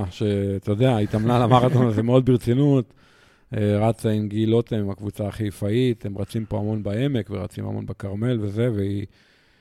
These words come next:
וואו, אני מאוד מעריך אותה, כי אנחנו יודעים שיש לה גם, אה, ילדים, וגם עבודה, ואתה יודע, אה, היא רצה גם הרבה שנים כבר. היו שנים שהיא רצה פחות, אתה יודע, כשהיא באמת, אה, בשנים שהילדים היו ממש קטנים אולי,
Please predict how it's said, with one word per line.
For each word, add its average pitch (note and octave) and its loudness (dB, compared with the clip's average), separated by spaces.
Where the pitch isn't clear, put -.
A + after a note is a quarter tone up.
וואו, G#2 -4
אני G#2 -4
מאוד A#2+ 4
מעריך A#2+ 2
אותה, G#2+ -2
כי G2+ -10
אנחנו G2+ -6
יודעים G#2 -6
שיש G2+ -6
לה G2+ -8
גם, G2+ -8
אה, G#2 -6
ילדים, A2 -2
וגם G2+ -4
עבודה, A2 0
ואתה G#2 -2
יודע, G#2 -2
אה, A2 -8
היא G#2+ 2
רצה A#2 2
גם A2 0
הרבה G#2 0
שנים G#2+ -2
כבר. B2 0
היו A2 2
שנים A2+ 0
שהיא A2 -4
רצה G#2+ -2
פחות, - -4
אתה - -12
יודע, G2+ -6
כשהיא G#2 -10
באמת, G2+ -10
אה, G2 -6
בשנים G2+ -10
שהילדים G2+ -8
היו G2+ -4
ממש G2 -8
קטנים G#2 -6
אולי, A#2+ -6